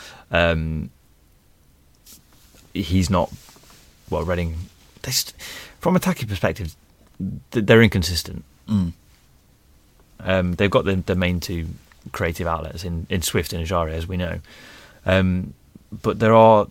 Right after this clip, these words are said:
Speaker 1: they do need to be more clinical.
Speaker 2: Yeah, definitely. Uh, last point on this game. Unfortunately, there were reports of homophobic abuse and the match had to be stopped because of it. Uh, Millwall say they will ban anyone found guilty of such abuse.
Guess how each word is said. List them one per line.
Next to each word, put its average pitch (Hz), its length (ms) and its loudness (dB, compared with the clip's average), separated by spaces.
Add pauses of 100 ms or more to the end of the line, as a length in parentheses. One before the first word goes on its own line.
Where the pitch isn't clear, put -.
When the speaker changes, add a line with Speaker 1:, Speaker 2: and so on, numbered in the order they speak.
Speaker 1:
they 113 100 0
do 117 140 0
need 107 160 2
to - 60 -12
be 104 80 0
more 98 180 0
clinical. 127 380 -6 (540)
Speaker 2:
Yeah, 113 180 -2 (240)
definitely. 104 420 -2 (340)
Uh, 123 60 2
last 127 200 6
point 92 260 4
on 95 100 4
this 85 160 0
game. 90 180 2
Unfortunately, 101 540 4
there 110 140 4
were 113 100 6
reports 110 600 4
of 113 240 2
homophobic 98 520 2
abuse 107 440 2
and 90 140 2
the 82 60 0
match 87 240 -4
had - 120 -8
to - 60 -10
be 113 80 -12
stopped - 440 0
because - 440 0
of 85 60 -2
it. 85 180 -2 (380)
Uh, 90 60 0
Millwall 87 420 2
say - 180 0
they 85 60 -2
will 85 140 -2
ban 98 280 2
anyone 90 320 2
found 95 300 0
guilty 87 420 -4
of 87 300 0
such - 440 -6
abuse. - 540 -2